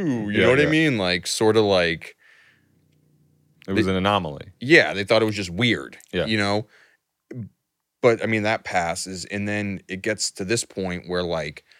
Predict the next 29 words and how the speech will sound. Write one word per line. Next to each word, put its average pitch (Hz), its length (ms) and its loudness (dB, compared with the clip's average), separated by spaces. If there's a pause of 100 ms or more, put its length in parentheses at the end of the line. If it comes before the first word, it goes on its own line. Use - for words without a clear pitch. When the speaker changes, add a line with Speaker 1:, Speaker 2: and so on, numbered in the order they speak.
(140)
Speaker 1:
you, 113 140 -4
sometimes 185 420 -2
you 110 80 -6
tell 104 240 -2
people 127 240 -6
you 131 40 2
have 123 80 0
a 123 40 -2
lot 120 160 4
of 120 80 -4
shoes 127 400 -4
because, 104 600 0 (1080)
I 127 40 -4
mean, 135 120 2
I 135 40 4
don't 143 120 2
know 123 40 -2
how 110 140 -2
you 101 260 -2
guys 90 380 0
are, 85 220 -2
but 90 160 -6
I, 90 140 -4 (640)
I 104 80 -12
feel 143 160 -4
like - 120 -6
I 90 140 -10
keep - 340 -12
my 87 480 -6